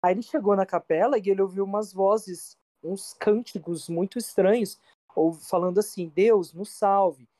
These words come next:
E os lo-, o local tava cheio de fiéis, eles estavam rezando junto com o padre. E aí um padre tava com a nuca pelada, lisa e branca.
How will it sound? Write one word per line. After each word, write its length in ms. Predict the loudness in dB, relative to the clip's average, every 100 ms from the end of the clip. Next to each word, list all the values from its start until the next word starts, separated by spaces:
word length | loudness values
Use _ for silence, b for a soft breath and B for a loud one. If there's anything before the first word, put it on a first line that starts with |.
| _ -12
E 60 | -10
os 140 | -6
lo-, 140 | -8 -8 -14
o 60 | -6
local 420 | -4 -4 -2 -4
tava 200 | -4 -10
cheio 320 | -10 -8 -8
de 240 | -8 -8 -8
fiéis, 680 | -6 2 6 6 6 4
eles 120 | 0 -2
estavam 180 | -4 -2
rezando 320 | 0 0 -2
junto 240 | -6 -8
com 120 | -2 -2
o 40 |
padre. 640 | 2 2 4 2 0 -6 -12 b b _ -4
E 140 | 2
aí 160 | 2 0
um 60 |
padre 340 | -2 -2 -2 -6
tava 280 | -4 -4 -4
com 140 | -4
a 40 |
nuca 240 | -4 -4 -10
pelada, 540 | -2 2 4 2 0
lisa 300 | -4 -6 -8
e 20 | -6
branca. 380 | -4 -4 -8